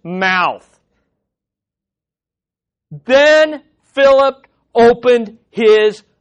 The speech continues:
mouth. And beginning from the Scripture, the Scripture, he preached Jesus to him. That's how people get saved.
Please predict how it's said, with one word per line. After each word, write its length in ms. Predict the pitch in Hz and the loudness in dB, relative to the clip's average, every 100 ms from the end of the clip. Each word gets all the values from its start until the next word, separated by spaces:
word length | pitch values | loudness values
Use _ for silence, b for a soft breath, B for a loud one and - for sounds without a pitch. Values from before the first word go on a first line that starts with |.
| 139 | -16
mouth. 720 | 151 180 196 190 170 135 _ b b | -10 -4 -2 0 0 -4 _ b b
And 280 | 220 220 180 | -4 -4 -6
beginning 760 | 180 160 226 302 339 349 349 b _ | -10 -8 -4 -2 -2 -6 -8 b _
from 480 | - 285 311 320 311 _ | 0 2 2 0 -8 _
the 180 | 277 302 | -12 -12
Scripture, 840 | - 285 294 - - 170 113 - _ | -8 -4 -2 -2 -6 -10 -10 -14 _
the 200 | 175 220 | -2 -2
Scripture, 600 | 220 - 285 269 - 190 | -2 -6 -6 -6 -6 -6
he 280 | 170 240 226 | -4 -8 -8
preached 720 | 233 - 302 294 202 - _ _ 160 | -10 -6 -6 -6 -10 -20 _ _ -20
Jesus 500 | 139 233 262 220 151 - - | -14 -14 -14 -12 -14 -14 -18
to 180 | 139 117 | -16 -16
him. 220 | 101 71 _ _ _ | -18 _ _ _ _
That's 560 | 147 139 233 294 320 - | -20 -4 0 0 0 -4
how 160 | 233 180 | -8 -8
people 380 | - 165 160 | -12 -18 -16
get 180 | 147 131 | -14 -14
saved. 460 | - 156 117 90 | -12 -10 -10 -14